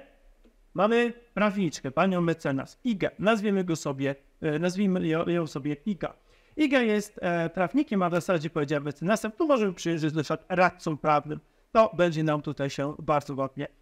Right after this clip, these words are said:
wpinało. Mamy też trzecią osobę, Tomka. Tomek,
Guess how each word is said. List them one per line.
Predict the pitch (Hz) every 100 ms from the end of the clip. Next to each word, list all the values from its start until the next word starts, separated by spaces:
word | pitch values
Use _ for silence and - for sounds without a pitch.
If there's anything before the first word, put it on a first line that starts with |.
| _
wpinało. | _ 208 165 135
Mamy | 233 302 320
też | 285
trzecią | - 262 220 190
osobę, | 165 143 139 196 269 _ _ - _ _ _ _ _ _ _ _ _ _ _ _ _ _ _ _ _ _ _ _ _ _ _
Tomka. | 285 196 - - _ _ _ _ _ _ _ _ _ -
Tomek, | 311 285 277 277